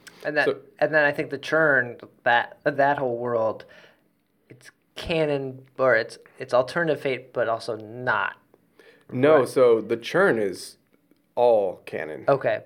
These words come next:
Speaker 2: Mm-hmm.
Speaker 1: So Churn skins are?
Speaker 2: Oh, good point. Oh.
Speaker 1: <laughs> See, that's
Speaker 2: Man,
Speaker 1: where
Speaker 2: now you've, now you've
Speaker 1: Yeah.
Speaker 2: got
Speaker 1: See,
Speaker 2: me.
Speaker 1: that's where, that was the point where I was like, "Oh, is the Churn real, or is the Churn,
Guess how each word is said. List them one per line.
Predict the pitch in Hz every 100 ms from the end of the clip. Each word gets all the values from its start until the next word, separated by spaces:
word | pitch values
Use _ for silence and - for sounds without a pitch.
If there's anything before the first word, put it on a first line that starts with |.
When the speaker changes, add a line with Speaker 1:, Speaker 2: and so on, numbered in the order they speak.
| -
Speaker 2:
Mm-hmm. | 143 120 127 127
Speaker 1:
So | 143
Churn | 127 - 139 127 127
skins | - - 143 147 151 147
are? | 135 139 143 135 _ _ _ _ - - -
Speaker 2:
Oh, | 143 139 107 - -
good | 135 -
point. | 127 110 -
Oh. | 131 123 202 - - - -
Speaker 1:
<laughs> | -
See, | - 180
that's | 165 180 175
Speaker 2:
Man, | 180
Speaker 1:
where | 196 190
Speaker 2:
now | 165 180 175
you've, | 143 127 -
now | 135 143 135
you've | 127 139
Speaker 1:
Yeah. |
Speaker 2:
got | 123 113 101
Speaker 1:
See, | 101
Speaker 2:
me. | 143
Speaker 1:
that's | 175 214 -
where, | 254 202 -
that | 151 180 208
was | 196 175
the | 165
point | 175 156
where | 139 135
I |
was | 123
like, | 131 127 -
"Oh, | 160 170
is | 143
the | 135
Churn | - 160 156 139 143
real, | 196 214 196 180
or | 131
is | 139 135
the |
Churn, | 135 - 127